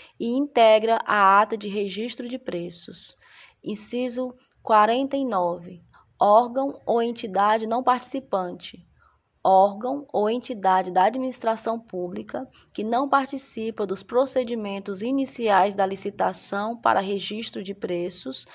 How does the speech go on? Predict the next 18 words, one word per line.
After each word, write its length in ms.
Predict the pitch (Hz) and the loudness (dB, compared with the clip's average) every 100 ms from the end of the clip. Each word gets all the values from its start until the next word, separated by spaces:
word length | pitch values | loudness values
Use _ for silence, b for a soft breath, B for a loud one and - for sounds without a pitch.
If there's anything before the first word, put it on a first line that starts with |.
| B B B | B B B
e 140 | 240 | -4
não 240 | 240 269 311 | 0 2 2
integra 600 | 302 - 220 220 226 233 | 0 2 4 4 4 2
a 340 | - 226 202 208 | 2 4 6 4
ata 180 | 214 | 0
de 120 | 214 208 | -6 -4
registro 580 | 208 180 208 226 262 | -4 -4 -8 -10 -8
de 100 | 233 | -10
preços. 840 | 247 196 175 175 - 214 170 - - _ _ _ _ _ _ _ | -8 -6 -6 -6 -10 -16 -14 -16 -18 _ _ _ _ _ _ _
Inciso 480 | 233 226 - 247 240 | -4 -4 -2 -2 -2
cinquenta. 920 | 240 277 285 277 214 185 180 - 190 - B B - | -2 0 -2 0 0 0 -8 -12 -14 -16 B B -4
Comissão 540 | 220 226 226 240 254 | 0 0 0 0 0
de 100 | 269 | 0
contratação. 1040 | 262 262 269 254 254 254 - - - 175 175 _ b b _ | 0 0 2 0 0 -2 -4 -6 -8 -10 -18 _ b b _
Conjunto 520 | 220 214 226 285 285 | -4 -2 -2 -2 -2
de 100 | 233 | 2
agentes 540 | 220 208 202 196 196 | 2 2 -4 -8 -14
públicos 720 | - 202 190 190 208 240 - | -8 -6 -4 -6 -8 -8 -8